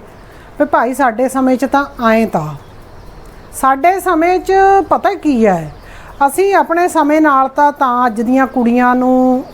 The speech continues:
ਗੱਲਾਂ ਬਾਤਾਂ ਕਰੀਏ, ਅਹ, ਜਿਹੜਾ ਸਾਡਾ ਸਮਾਂ ਹੈ, ਜਦ ਤੋਂ ਸਾਡੇ ਵਿਆਹ ਹੋਏ ਆ, ਜਦ ਤੋਂ ਹੀ ਮਸ਼ੀਨੀ ਯੁੱਗ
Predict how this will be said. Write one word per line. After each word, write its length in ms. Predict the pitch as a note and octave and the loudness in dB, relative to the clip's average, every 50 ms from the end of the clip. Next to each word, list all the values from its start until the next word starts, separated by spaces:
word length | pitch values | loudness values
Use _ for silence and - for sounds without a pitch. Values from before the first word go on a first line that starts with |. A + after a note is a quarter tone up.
| G#3+ | -2
ਗੱਲਾਂ 280 | A3+ A3+ A3+ B3 A#3+ A#3 | -2 0 0 0 -2 0
ਬਾਤਾਂ 320 | A#3 A3+ A3 - A#3 A3+ | -2 -4 -4 -2 -4 -4
ਕਰੀਏ, 640 | G3+ G#3+ G#3 F#3+ F#3 F#3 G3+ G3+ A3+ B3 C#4 D4 D4 C#4+ | -2 -2 -2 -2 0 0 2 2 2 2 2 0 -2 -4
ਅਹ, 1300 | - - - - - - - - - - - B3 A#3+ B3 C4 C4+ C#4 C#4 C#4+ C#4+ C#4+ C#4+ C#4+ C#4+ C#4+ C#4+ - - - - - - - - - - - - - | -8 -16 -20 -20 -20 -20 -20 -20 -20 -20 -8 -2 2 2 4 4 2 2 2 2 2 2 2 0 0 -2 -8 -16 -20 -20 -20 -20 -20 -20 -20 -20 -20 -10 -8
ਜਿਹੜਾ 720 | A#3+ F3+ G3+ B3 C4+ D#4 F4+ F#4 F4+ F4+ F4 F4 F4 F4 E4+ F4 - - | -4 0 2 2 2 2 2 2 2 2 2 2 0 0 -2 -4 -8 -14
ਸਾਡਾ 460 | - - - C4+ C4 B3 D4 D#4 D#4+ | -8 -2 -2 -2 0 0 0 0 0
ਸਮਾਂ 360 | D#4 D4+ D4 A#3+ A#3+ A#3+ A#3+ A3 | 0 -2 -4 -2 0 -2 -2 -2
ਹੈ, 160 | F#3 E3 D3+ - - - - - - - - - - - - - - - - - - - - - - - - | -4 -6 -10 -14 -20 -20 -20 -20 -20 -20 -20 -20 -20 -20 -20 -20 -20 -20 -20 -20 -20 -20 -20 -20 -20 -12 -2
ਜਦ 120 | G3+ A#3+ A#3+ | -2 0 0
ਤੋਂ 200 | A#3+ - D4 C#4+ | 0 -2 -4 -4
ਸਾਡੇ 360 | - C4 A#3+ G#3 G3 A#3 A#3 | -2 -2 -2 -2 -2 -2 0
ਵਿਆਹ 260 | A3 G#3+ A3 A#3 B3+ | 2 2 2 2 0
ਹੋਏ 200 | C4 C#4 A#3 A3+ | -2 -4 -2 -2
ਆ, 60 | A3+ | -2
ਜਦ 200 | G#3+ A#3 A#3 A#3 A#3 - | 0 0 0 0 0 0
ਤੋਂ 160 | D4+ D4 D4 | 0 0 0
ਹੀ 200 | A#3+ A3 C4 D#4 | 0 0 2 2
ਮਸ਼ੀਨੀ 400 | D#4 D4 D4 - C#4 A#3+ A3+ A#3+ | 2 2 0 0 -2 0 0 0
ਯੁੱਗ 360 | A3+ A3+ A#3 A3+ A#3+ A#3+ A#3+ | 0 0 2 2 2 0 0